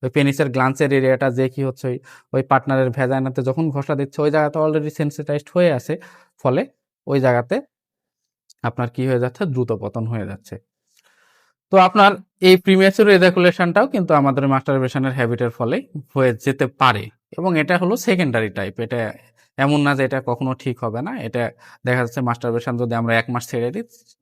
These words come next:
তাহলে পঞ্চাশ পার্সেন্ট ঠিক হয়ে যায়। পরবর্তীতে বিভিন্ন অভ্যাসের মাধ্যমে আমরা এটা একশো পার্সেন্টও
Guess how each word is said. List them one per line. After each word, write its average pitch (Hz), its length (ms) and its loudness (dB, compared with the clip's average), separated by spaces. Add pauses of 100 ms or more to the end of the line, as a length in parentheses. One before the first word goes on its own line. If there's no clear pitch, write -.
(420)
তাহলে 135 280 0
পঞ্চাশ 127 340 -4
পার্সেন্ট 120 440 -10
ঠিক 123 200 -8
হয়ে 120 120 -2
যায়। 156 120 -6
পরবর্তীতে 120 540 -4
বিভিন্ন 117 340 -4
অভ্যাসের 113 420 -6
মাধ্যমে 113 240 -6
আমরা 127 200 -6
এটা 123 140 -6
একশো 127 280 -6
পার্সেন্টও 120 460 -10